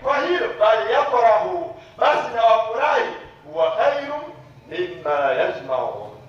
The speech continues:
na huko kufurahi, mtakapofurahi ni bora sana kuliko mnavyokusanya. Sallu ala nabi. Kwa hiyo Allah atuwekea wazi kwamba hili jambo ni kubwa, na kwa kuwa ni kubwa,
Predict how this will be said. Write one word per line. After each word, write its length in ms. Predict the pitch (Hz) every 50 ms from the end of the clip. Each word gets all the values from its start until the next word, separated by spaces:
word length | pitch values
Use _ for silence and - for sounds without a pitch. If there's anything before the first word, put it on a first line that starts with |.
| - - - - -
na 140 | - 196 202
huko 440 | - - - 294 330 - - 277
kufurahi, 420 | - - 254 254 277 285 285 - 247
mtakapofurahi 840 | 240 233 233 233 220 220 214 214 - 202 214 220 254 220 202 - - - - - - - - - - - 156 170
ni 120 | 190 196
bora 280 | 185 190 202 202 202 185 - -
sana 320 | 254 254 254 233 220 208
kuliko 340 | - 190 190 202 190 180 180
mnavyokusanya. 880 | 165 165 160 156 156 151 139 135 - 139 - 156 151 - - - - -
Sallu 320 | - 226 226 - - 160 156
ala 320 | 160 156 147 - 143 135 - 131
nabi. 300 | 139 143 139 - - - - - - - 123 127 135 - - 117 120 117 117 - - - - - - - - - - - - 285 - - 294 277 285 - - - - - - - - - - - - - - - - - - -
Kwa 120 | 294 370
hiyo 380 | 392 359 427 523 480 494 494 494 - - - - - - - - - -
Allah 640 | 277 320 359 359 370 381 370 370 339 - - 302 302
atuwekea 580 | 302 294 294 302 285 277 285 302 311 302 294 302
wazi 440 | 302 330 339 339 320 - - - -
kwamba 300 | 262 277 269 - 220 220 214 - - - -
hili 280 | 330 339 349 359 349
jambo 320 | 349 403 415 415 - 320 -
ni 120 | - -
kubwa, 640 | - - 285 277 - - 311 302 320 214 - - - - - - - - - 240
na 100 | 262 262
kwa 260 | 254 - - 269 277
kuwa 300 | - 330 330 320 320 - - -
ni 60 | -
kubwa, 360 | - 330 370 392 381 - 320